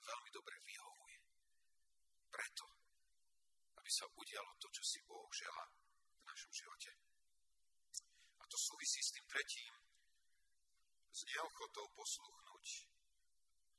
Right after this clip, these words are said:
Božie výzvy a Božie prikázania. To je výzva, ktorú Pán Ježiš dáva v tej siedmej kapitole, šes-, šestnásty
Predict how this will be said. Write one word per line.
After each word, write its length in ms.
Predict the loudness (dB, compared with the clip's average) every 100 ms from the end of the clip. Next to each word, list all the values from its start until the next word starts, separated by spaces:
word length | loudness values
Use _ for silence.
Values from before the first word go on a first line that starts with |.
| -20 -8
Božie 320 | 2 4 2
výzvy 380 | 0 0 0 -4 -12 -20 -20 -20 -14
a 20 |
Božie 240 | 0 2 2
prikázania. 720 | -2 4 4 6 0 -2 -8 -10 -18 -20 -20 -20 -20 -2
To 40 | 2
je 80 | 2
výzva, 340 | 6 8 8 6
ktorú 220 | 0 0
Pán 180 | 4 4 4
Ježiš 180 | 4 6
dáva 340 | 6 6 2 -2 -6 -16 -20 -20 -14
v 60 | -2
tej 120 | 2
siedmej 320 | 2 2 -2
kapitole, 440 | 4 2 2 -4 0
šes-, 400 | 2 4 4 4
šestnásty 560 | 4 4 4 4 2